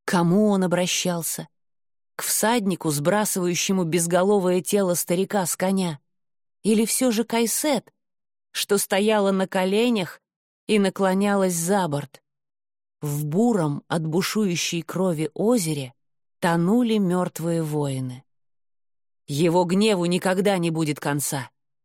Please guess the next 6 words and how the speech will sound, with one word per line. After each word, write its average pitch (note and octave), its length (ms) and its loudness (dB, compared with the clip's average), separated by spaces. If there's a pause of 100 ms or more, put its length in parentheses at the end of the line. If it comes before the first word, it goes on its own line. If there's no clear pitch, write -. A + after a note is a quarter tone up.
(420)
Шариф G3+ 480 0
дернул A3 480 2
ее G#3 220 2
обратно F#3+ 480 0
в F3 100 -4
лодку. D#3 460 -4